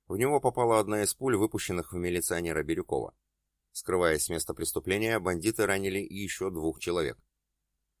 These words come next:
Сорвавшийся налёт, похоже, их сильно раздосадовал, и банда почти сразу пошла на новое дело.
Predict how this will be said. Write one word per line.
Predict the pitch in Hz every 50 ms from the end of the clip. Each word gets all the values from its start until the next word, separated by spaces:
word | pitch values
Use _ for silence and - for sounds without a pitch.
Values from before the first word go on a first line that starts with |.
| _ _ _
Сорвавшийся | - - 90 90 98 113 123 120 - 131 117 - - 113
налёт, | 107 107 107 117 139 143 -
похоже, | - 110 - - 123 123 113 110 117 110
их | - - 104 - -
сильно | - - 110 107 104 104 107 101 -
раздосадовал, | - 101 101 92 90 104 107 - - 95 76 73 67 64 60 58 - _ _ _ _ _ _ _
и | - 104
банда | 98 95 123 135 143 127 104 107 98
почти | - 107 - - - - 117
сразу | - - 127 135 123 98 92
пошла | - 95 90 - 104 104
на | 101 92
новое | 87 82 80 76 80 85 87 92
дело. | 87 87 71 62 58 -